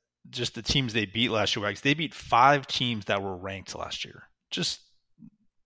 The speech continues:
very unsustainable going forward, along with the other two things that I mentioned. Returning starters, you talked about it. They go from seventeen last year to just twelve this year.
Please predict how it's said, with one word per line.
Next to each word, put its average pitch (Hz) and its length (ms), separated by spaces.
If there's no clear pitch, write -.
very 180 300
unsustainable 110 880
going 110 200
forward, 101 280
along 104 240
with 98 100
the 101 120
other 98 140
two 107 160
things 104 320
that 110 100
I 110 40
mentioned. 104 340
Returning 131 360
starters, 127 380
you 120 60
talked 127 260
about 117 160
it. 110 80
They 104 100
go 101 100
from 98 180
seventeen 120 640
last 107 300
year 104 160
to 107 160
just - 240
twelve 104 300
this 104 180
year. 92 260